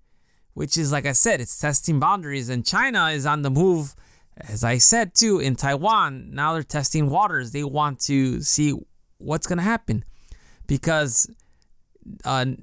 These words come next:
no one has gone to go help Ukraine. All they have done is put sanctions and not actually physically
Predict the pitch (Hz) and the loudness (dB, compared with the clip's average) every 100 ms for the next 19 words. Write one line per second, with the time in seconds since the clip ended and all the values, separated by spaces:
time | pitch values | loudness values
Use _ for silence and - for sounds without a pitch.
0 | - - 147 214 247 202 175 170 - 135 | -14 -4 0 2 2 0 0 -4 -8 -4
1 | 151 131 131 151 170 160 - 160 151 143 | -2 -2 -2 0 0 -2 -4 0 0 0
2 | 160 135 127 - 202 185 147 - - 160 | -2 -4 -4 -2 0 0 -4 -10 -6 -4
3 | 170 180 170 160 131 143 165 160 143 123 | 0 2 4 2 0 -2 0 0 2 0
4 | 131 - 151 - - 160 170 151 - 156 | 0 0 0 2 2 2 0 -4 -4 -2
5 | 151 143 127 127 131 151 165 147 170 - | 0 0 -2 0 0 0 0 -2 -4 -6
6 | 156 - 170 156 151 151 135 - | -8 -4 -2 -2 0 0 0 -2